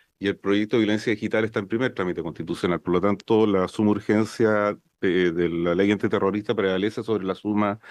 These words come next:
de la violencia digital. Eh, por lo demás, la suma urgencia de ley antiterrorista es más antigua, es anterior al veintinueve de mayo, que es aquella que se califica al proyecto de violencia digital, que es de veintinueve de mayo pasado, antes tenía violencia,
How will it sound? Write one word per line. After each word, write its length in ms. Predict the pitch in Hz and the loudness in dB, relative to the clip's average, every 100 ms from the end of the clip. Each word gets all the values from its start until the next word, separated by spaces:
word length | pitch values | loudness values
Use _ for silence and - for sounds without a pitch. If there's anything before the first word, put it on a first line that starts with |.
| - _ _ - | -20 _ _ -14
de 260 | - 90 92 | 0 4 6
la 220 | 90 90 | 4 4
violencia 340 | 90 98 101 101 | 4 4 4 0
digital. 400 | 101 247 95 - - - _ _ _ | 0 0 0 -4 -12 -20 _ _ _
Eh, 380 | 113 98 95 92 | 4 6 6 6
por 120 | 92 95 | 4 4
lo 80 | |
demás, 240 | 98 117 131 | 4 4 0
la 400 | 127 120 110 101 | 0 0 0 0
suma 480 | - - 135 127 127 | -4 -4 2 4 4
urgencia 680 | 113 - 135 127 143 123 | 2 4 4 4 4 4
de 480 | 113 98 101 95 92 | 4 6 6 6 6
ley 160 | 98 113 | 4 4
antiterrorista 600 | 117 117 113 113 123 123 | 2 2 2 2 0 -2
es 20 | |
más 160 | 117 117 | 0 0
antigua, 580 | 127 165 101 85 85 - | 2 4 4 2 -2 -6
es 100 | 98 | -6
anterior 380 | 107 107 113 123 | -2 0 2 2
al 80 | |
veintinueve 380 | 117 110 113 120 | 0 -2 0 2
de 40 | 120 | 2
mayo, 340 | 123 123 127 | 2 2 2
que 180 | 110 113 | 2 0
es 80 | 107 | 0
aquella 360 | 110 110 110 | 0 0 0
que 120 | 110 | 0
se 120 | 107 101 | -2 -2
califica 640 | 101 90 110 101 110 107 113 - - 110 | -4 -2 -4 0 -2 -2 -8 -14 -10 -6
al 100 | 98 | 0
proyecto 320 | 98 98 - | 2 2 2
de 80 | 107 | 2
violencia 640 | 101 101 - 104 95 98 - | 2 0 0 0 0 -4 -10
digital, 500 | 92 87 110 113 78 | -12 -6 -2 -2 -2
que 100 | 107 | -6
es 40 | |
de 80 | 90 | -4
veintinueve 360 | 92 - 92 101 | -4 -4 -4 -2
de 60 | |
mayo 200 | 101 101 | 0 0
pasado, 440 | 101 - 135 135 127 | 0 0 0 2 2
antes 200 | 110 107 | -2 -4
tenía 240 | 104 104 | 0 2
violencia, 420 | 104 101 107 - | 2 0 -2 -6